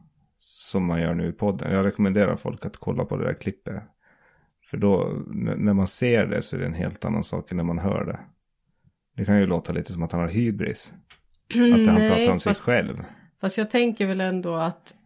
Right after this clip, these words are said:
Speaker 2: eh, nej, man ser ju att det är med, på att det är en människa som är väldigt ångerfull. Det ser man på hans ansiktsuttryck. Men jag tänker ändå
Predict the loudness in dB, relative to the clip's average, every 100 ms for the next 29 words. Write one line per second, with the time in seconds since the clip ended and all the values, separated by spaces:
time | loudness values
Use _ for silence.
0 | -8 -4 0 2 4 2 2 2 2 -2
1 | -2 -2 -2 -4 -8 _ -8 -6 -4 -6
2 | -4 -4 -2 -4 -6 -8 -6 -6 -4 -6
3 | -6 -6 -6 -6 -6 -6 -6 -6 -6 -6
4 | -6 -6 -4 -4 -4 -8 -10 _ -8 -2
5 | 0 -2 0 0 2 0 2 2 2 0
6 | -2 -2 -4